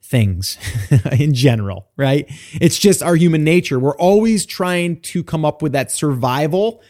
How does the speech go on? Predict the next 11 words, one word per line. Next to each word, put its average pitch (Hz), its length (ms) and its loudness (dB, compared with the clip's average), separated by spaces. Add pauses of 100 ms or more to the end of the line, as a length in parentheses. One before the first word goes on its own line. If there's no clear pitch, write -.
(180)
like, 131 240 -4 (420)
"What 175 460 2
if 190 580 2 (400)
this 135 260 2
happens?" 127 600 -4 (240)
Or, 160 320 6
"I 196 180 0
should 220 400 0
do 139 360 4
this." 131 680 -4 (320)
Or, 165 520 2